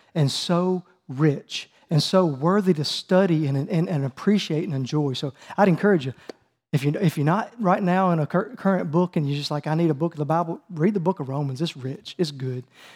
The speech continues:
So how does it start out? One of the, one of my favorite verses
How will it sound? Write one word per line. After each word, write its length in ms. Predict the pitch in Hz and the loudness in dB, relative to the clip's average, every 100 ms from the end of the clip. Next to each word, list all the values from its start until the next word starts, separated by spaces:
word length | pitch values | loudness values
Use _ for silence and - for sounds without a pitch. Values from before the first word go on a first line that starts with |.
| - | 4
So 140 | 185 | 6
how 140 | 170 226 | 8 8
does 120 | 214 | 4
it 80 | - | -2
start 300 | - 202 170 | 4 6 6
out? 220 | 147 - _ _ _ _ _ _ - | 0 -6 _ _ _ _ _ _ 6
One 160 | 190 | 8
of 160 | 190 175 | 8 6
the, 60 | |
one 100 | 180 | 6
of 60 | 190 | 6
my 80 | 165 | 6
favorite 340 | - 208 196 | 8 8 8
verses 580 | 170 175 147 147 131 - | 6 4 4 -2 -6 -8